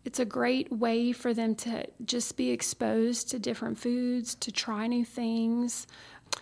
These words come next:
to, to kind of take away, you know, "Oh, I tried a different fruit today," or, "I tried a different vegetable," that maybe you, you may not have on your menu at home.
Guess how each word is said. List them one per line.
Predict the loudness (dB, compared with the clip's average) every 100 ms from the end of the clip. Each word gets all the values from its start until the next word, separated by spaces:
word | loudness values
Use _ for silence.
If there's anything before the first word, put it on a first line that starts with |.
| -8 -20 -20 _ 0
to, | 2 2 0 -4
to | -4
kind | 0 2 2
of |
take | 2 0 0
away, | 2 2 4 4
you | 4 2
know, | 2 0
"Oh, | 2 4
I | 2
tried | 0 -4 -2
a | -2
different | -2 -2 -4 -2
fruit | 4 4 4
today," | 2 2 2 2
or, | 2 0
"I |
tried | -2 -2 -2
a |
different | -2 -2 0 2
vegetable," | 2 0 0 2 2 2 2 0
that | 0 0 -2 -4 -20 -20 -2
maybe | 2 4 4 4
you, | 4 2 0 -4
you | 0 2
may | 2
not | 0 0 -2 -6 -10
have | -6 -4 0
on | 2
your | 4
menu | 4 4 2
at | 0
home. | -2 -2 0 2 2